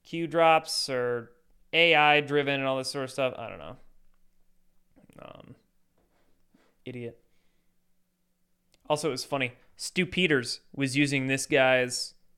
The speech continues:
video, this World Economic Forum advisor's video, to attack Q. <laughs> Good sourcing there, bro. Good job, Fed Boy Stu. Were you the one driving that U-Haul, Stu?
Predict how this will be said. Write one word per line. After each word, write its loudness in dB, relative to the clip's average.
video, 0
this -14
World 0
Economic -2
Forum -4
advisor's -2
video, 0
to -2
attack 2
Q. 0
<laughs> 0
Good 2
sourcing 6
there, 2
bro. 4
Good -12
job, 2
Fed -4
Boy 2
Stu. 0
Were -8
you 2
the 2
one 4
driving 2
that 2
U-Haul, 6
Stu? 0